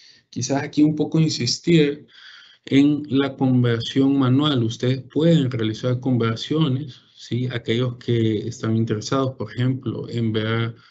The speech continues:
em, la ex-, especulación de cómo el B T C sube y cómo baja y,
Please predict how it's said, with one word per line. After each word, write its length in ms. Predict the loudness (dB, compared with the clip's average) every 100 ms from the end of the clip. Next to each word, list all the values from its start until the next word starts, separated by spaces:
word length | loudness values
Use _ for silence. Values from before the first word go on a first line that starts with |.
| _ _ -8
em, 960 | -4 -2 0 -2 -6 -10 -10 -12 -14 -20 -20 -8
la 460 | -4 -2 -4 -6 -6
ex-, 360 | -8 -8 -10 -4
especulación 1400 | -2 -2 -4 -4 0 -2 -2 -4 0 2 2 2 2 2
de 200 | 2 0
cómo 360 | -2 -2 0 0
el 80 |
B 160 | 0 -2
T 160 | -4 -6
C 200 | -2 -2
sube 720 | -2 0 2 2 2 2 2
y 180 | 0 -2
cómo 340 | -2 0 0
baja 720 | 0 2 2 -2 -4 -4 -2
y, 340 | -4 -4 -6